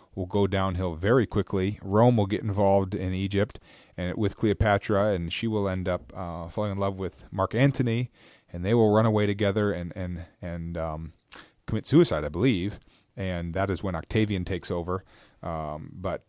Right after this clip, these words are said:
very interesting situation there. Uh, in fact, here, same day, the first of Cicero's, um, sons, Mark Antony, or, or sorry, first of his attacks on Mark Antony, will make, uh, fourteen of them over the next several months.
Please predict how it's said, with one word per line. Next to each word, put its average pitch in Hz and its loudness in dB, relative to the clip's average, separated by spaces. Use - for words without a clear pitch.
very 101 -2
interesting 90 -6
situation 87 -6
there. 92 -4
Uh, 107 2
in 104 -4
fact, 110 0
here, 107 2
same 120 0
day, 107 0
the - -8
first 120 0
of 101 -4
Cicero's, 104 -2
um, 87 -10
sons, 123 -2
Mark 107 -2
Antony, 107 -4
or, 98 2
or 95 -2
sorry, 85 2
first 139 2
of 104 -6
his 95 0
attacks - -4
on 95 -4
Mark 92 -2
Antony, 85 -6
will 107 2
make, 104 -2
uh, 85 -4
fourteen 123 -4
of 107 -4
them 85 -4
over 95 -4
the 92 -2
next 92 -8
several 101 -2
months. 90 -6